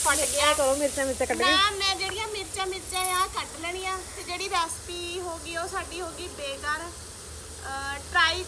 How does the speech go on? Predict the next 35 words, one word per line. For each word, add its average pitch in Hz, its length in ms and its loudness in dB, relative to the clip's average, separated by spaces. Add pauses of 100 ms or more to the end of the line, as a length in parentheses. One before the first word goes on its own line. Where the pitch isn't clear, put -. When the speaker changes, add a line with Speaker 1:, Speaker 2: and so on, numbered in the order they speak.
Speaker 1:
ਤੁਸੀਂ 415 280 -2
ਜ਼ਰੂਰ 339 280 -6
ਕਰ 320 220 -4
ਲਿਓ, 415 320 -4 (340)
ਪਰ 330 120 -6
ਮੇਰੇ 339 240 -4
ਵਾਂਗ 330 220 -2
ਨਾ 302 120 -6
ਕਰਿਓ। 220 220 -6 (1400)
ਕਿਆ 370 200 0
ਪਤਾ 311 220 -4
ਮੇਰੇ 330 200 -8
ਤੋਂ 311 100 -6
ਵਧੀਆ 294 260 -8
ਬਣਾਉਂਦੇ 311 400 -8
ਹੋ। - 180 -10 (760)
ਮਿਰਚਾਂ 320 380 -4
Speaker 2:
ਮੈਂ 294 200 10
Speaker 1:
ਦਾ - 40 -4
Speaker 2:
ਤਾਂ 294 180 8
Speaker 1:
ਨਿਕਲ 254 120 8
ਗਿਆ 359 100 -2
Speaker 2:
ਦੇਖੀ 277 100 2
ਨਹੀਂ 254 120 4
ਕਦੇ 247 200 8
Speaker 1:
ਜਲੂਸ। 269 140 12
Speaker 2:
ਰੈਸਪੀ 339 160 -2
ਯਾਰ, 247 240 8
ਜੇ 285 160 6
ਮੈਂ 277 200 6
ਦੱਸ 226 160 6
ਦਿੰਦੀ 262 260 0
ਤੁਹਾਨੂੰ 233 220 0
ਫਿਰ 214 160 4
ਨਹੀਂ। 214 240 0